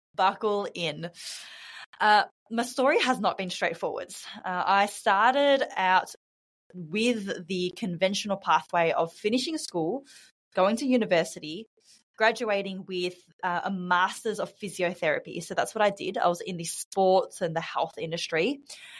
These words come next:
and I started working for a few years as a physiotherapist. And I generally thought I was happy and doing well and, and comfortable until one particular morning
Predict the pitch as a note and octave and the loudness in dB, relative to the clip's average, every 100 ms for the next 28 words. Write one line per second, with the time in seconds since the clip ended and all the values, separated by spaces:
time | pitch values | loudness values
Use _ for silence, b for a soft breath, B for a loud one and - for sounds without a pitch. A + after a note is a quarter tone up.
0 | B - G#3 G#3 G#3 G#3 G3 - B3 B3+ | B 0 2 2 2 0 -4 2 2 2
1 | F#3 G#3 G#4+ F#3 E3 G#3 F#3+ - G3+ G#3+ | 0 0 0 -4 -4 -4 -4 -4 -4 -2
2 | C4+ G3+ G3 G3 G3+ G#3 G3+ G3+ - - | 0 2 0 -2 -8 -6 -4 -4 -4 -4
3 | - - - - G3+ - B B B A#3+ | -4 -8 -6 0 0 -2 B B B 4
4 | B3 B3+ - - B3+ E4 G4 F4 - - | 6 4 0 2 2 2 0 -2 -4 0
5 | F4+ G#3 - E3+ F3+ F3 E3 D#3+ D#3 - | 4 4 2 2 4 4 2 -2 -4 -12
6 | - - D#3+ - A3 C#4+ D#4+ F3+ D#3+ D3+ | -14 -4 -4 -4 -4 0 2 2 0 -10
7 | _ _ - F3 _ _ - F#3 F#3+ A3 | _ _ -20 -20 _ _ -8 -6 -6 -4
8 | F3+ D3+ E3 G3+ B3+ F#3+ D#3+ D3+ F#3+ - | 0 4 4 2 0 -6 -8 -10 -10 -8
9 | - E3 F3 E3+ G#3 A#3+ B3 B B B | -6 -6 -6 -6 0 0 0 B B B
10 | B - A3+ A#3 A#3 - E4 F#4 A#3 D#3 | B -4 -2 -2 -6 -8 0 4 4 4
11 | - G3+ A#4 D5+ - _ A3 E3+ E3 G#3+ | -2 -4 -2 -2 -6 _ -14 -10 0 2
12 | B3+ A4+ C5 C5 C5 F4 E4 D#4 C#4 G#3+ | 2 0 -8 -10 -6 -6 -6 -2 -2 2
13 | B3 G3 E3 E3+ | 2 2 -4 -6